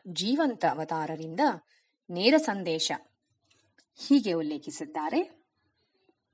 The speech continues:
ಸಂಪೂರ್ಣ ಪ್ರಾಮಾಣಿಕತೆ, ಅತ್ಯಂತ ಕಚ್ಚಾ, ನಯಗೊಳ್ಳದ ನಡವಳಿಕೆ, ಭೀಷಣ ಕಾರುಣ್ಯ, ಆದರೆ ಅತ್ಯಂತ ಪ್ರಾಮಾಣಿಕ ಮತ್ತು ಸ್ವಾದಿಷ್ಟ ಪ್ರೀತಿ. ನನ್ನ ಗುರು ಅರುಣಗಿರಿ ಯೋಗೀಶ್ವರ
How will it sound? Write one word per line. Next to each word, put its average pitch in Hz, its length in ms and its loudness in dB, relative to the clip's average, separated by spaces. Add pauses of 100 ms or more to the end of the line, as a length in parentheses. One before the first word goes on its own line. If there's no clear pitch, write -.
(1000)
ಸಂಪೂರ್ಣ 330 680 6
ಪ್ರಾಮಾಣಿಕತೆ, 180 800 -2
ಅತ್ಯಂತ - 680 -8
ಕಚ್ಚಾ, - 920 -2
ನಯಗೊಳ್ಳದ 190 640 2 (140)
ನಡವಳಿಕೆ, 180 840 -2 (140)
ಭೀಷಣ 233 560 2
ಕಾರುಣ್ಯ, 160 560 0 (160)
ಆದರೆ 165 400 -2
ಅತ್ಯಂತ - 560 -6 (560)
ಪ್ರಾಮಾಣಿಕ 214 720 2 (180)
ಮತ್ತು 170 420 -4
ಸ್ವಾದಿಷ್ಟ 185 680 0
ಪ್ರೀತಿ. 214 520 -6 (520)
ನನ್ನ 175 340 0 (120)
ಗುರು 160 360 0
ಅರುಣಗಿರಿ 196 600 -2
ಯೋಗೀಶ್ವರ 247 640 2